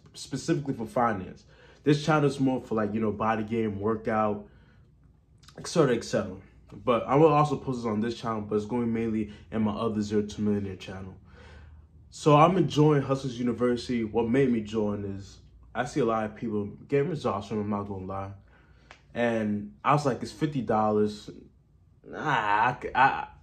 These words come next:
fifty dollars if I lose, I'm not gonna die. It's not gonna break me or make me." But my,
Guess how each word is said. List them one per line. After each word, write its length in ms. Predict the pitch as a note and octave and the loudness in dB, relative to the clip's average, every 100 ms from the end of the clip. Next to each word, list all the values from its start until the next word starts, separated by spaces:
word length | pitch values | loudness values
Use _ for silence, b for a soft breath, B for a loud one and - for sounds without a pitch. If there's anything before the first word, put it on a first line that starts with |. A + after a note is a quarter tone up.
| - - | -12 -6
fifty 160 | E3+ | 0
dollars 280 | D3+ E3 C#3+ | 4 6 6
if 60 | D3 | 2
I 60 | |
lose, 280 | C#3+ E3 D3 | 4 4 4
I'm 160 | C3+ C#3+ | 4 4
not 180 | B2 | 2
gonna 220 | G#2+ G2 F#2+ | 0 -6 -4
die. 280 | G2+ - - | -6 -6 -8
It's 440 | A2 B2 G#2+ - | -4 -2 -4 -6
not 240 | B2 A2+ G#2 | -2 -2 -2
gonna 160 | G#2 | -8
break 280 | F#2+ A2 G#2 | -2 -2 -2
me 200 | A2 G#2+ | -2 -4
or 160 | - G2+ | -6 -8
make 340 | G2 F#2 - | -8 -8 -12
me." 100 | D2+ - b b b b b | -18 -20 b b b b b
But 140 | C3+ C3+ | 2 2
my, 260 | B2+ A#2+ | 2 0